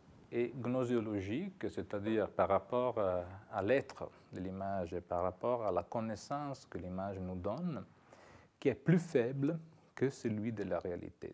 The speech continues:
Donc l'image est, euh, une forme de réalité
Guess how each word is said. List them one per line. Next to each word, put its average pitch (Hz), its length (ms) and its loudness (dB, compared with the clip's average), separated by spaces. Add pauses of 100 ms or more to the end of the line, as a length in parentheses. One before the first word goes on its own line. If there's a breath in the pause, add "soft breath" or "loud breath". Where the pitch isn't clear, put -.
Donc 110 260 -6
l'image 127 500 -4 (840)
est, 110 220 -2 (160)
euh, 98 380 -4
une 113 460 0
forme 131 680 -4
de 101 80 -2
réalité 104 800 0